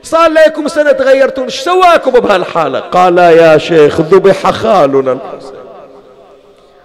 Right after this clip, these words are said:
ورضت الخيل صدره وعظامه،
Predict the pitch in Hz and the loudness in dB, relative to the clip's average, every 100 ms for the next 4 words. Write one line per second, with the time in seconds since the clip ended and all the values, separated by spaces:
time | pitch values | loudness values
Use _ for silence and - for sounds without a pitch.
0 | _ _ _ 151 165 170 151 170 - 175 | _ _ _ -4 0 0 0 -2 0 -2
1 | 156 - 180 165 156 156 196 170 156 143 | -2 0 2 2 0 0 -2 0 0 0
2 | 143 139 131 123 131 123 131 131 | 0 0 0 0 -2 -6 -10 -14